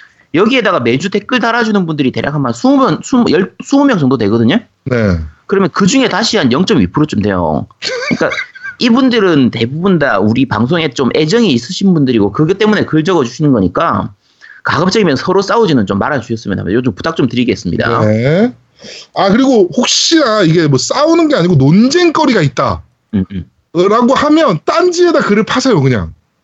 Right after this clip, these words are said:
Speaker 1: 그치, 그것도
Speaker 2: 저희
Speaker 1: 괜찮고.
Speaker 2: 딴지 게시판은 논쟁을 충분히 할 수 있는 시스템으로 되어 있어요. 이게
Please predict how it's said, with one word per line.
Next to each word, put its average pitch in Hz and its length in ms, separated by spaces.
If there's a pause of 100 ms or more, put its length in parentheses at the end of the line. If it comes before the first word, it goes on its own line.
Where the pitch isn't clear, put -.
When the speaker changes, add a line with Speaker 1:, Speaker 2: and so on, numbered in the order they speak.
(160)
Speaker 1:
그치, - 240
그것도 - 220
Speaker 2:
저희 180 240
Speaker 1:
괜찮고. 185 120
Speaker 2:
딴지 294 220
게시판은 240 760 (320)
논쟁을 208 460
충분히 320 380
할 269 100
수 - 100
있는 190 160
시스템으로 226 420
되어 139 220
있어요. 120 200
이게 151 300